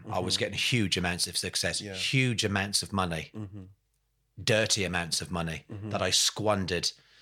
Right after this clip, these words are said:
Speaker 1: thinking this will be my way out. Every time I'd win something, I'd be successful.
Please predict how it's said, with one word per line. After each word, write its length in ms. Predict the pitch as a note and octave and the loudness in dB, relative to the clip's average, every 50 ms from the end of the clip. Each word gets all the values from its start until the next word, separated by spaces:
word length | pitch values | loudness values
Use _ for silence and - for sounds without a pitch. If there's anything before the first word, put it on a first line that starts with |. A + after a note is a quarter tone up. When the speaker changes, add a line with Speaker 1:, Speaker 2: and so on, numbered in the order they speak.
| _ _ _ _ - | _ _ _ _ -6
Speaker 1:
thinking 500 | - - A#2+ G2+ G2+ - G#2 F#2+ F#2 E2 | -2 0 0 2 0 -2 -4 -4 -2 0
this 220 | A2 G2+ - C#3 | 0 2 2 2
will 80 | A2+ F#2+ | 0 0
be 300 | E2+ G#2 G2 F#2+ E2 - - - - - - - - | 0 2 0 0 0 -4 -10 -18 -20 -20 -20 -10 -4
my 200 | G#2 G2 F#2+ F#2 | 0 0 2 2
way 220 | F#2 F#2+ F#2 F#2 F2+ | 2 2 0 2 0
out. 200 | F2+ F2 E2 - - - - - - - - - _ - | 0 -2 -4 -6 -10 -20 -20 -20 -20 -20 -20 -12 _ 0
Every 220 | B2+ G#2 G2+ G#2 | 0 0 2 0
time 240 | - - A2 G2+ G2 | 0 0 0 2 0
I'd 200 | G2 F2 F2+ F2 | 0 0 0 2
win 200 | A2+ A2+ A#2+ A2+ | 2 2 2 2
something, 300 | - - F2+ E2 - F#2 | 0 0 -2 -2 -2 -2
I'd 80 | F2+ D2+ | -2 0
be 120 | - G2+ F#2+ | 0 0 0
successful. 800 | - - G2+ - - - A2+ A2 - - - F2+ E2 - - | 0 0 0 0 0 2 2 0 0 -2 -2 -4 -6 -8 -10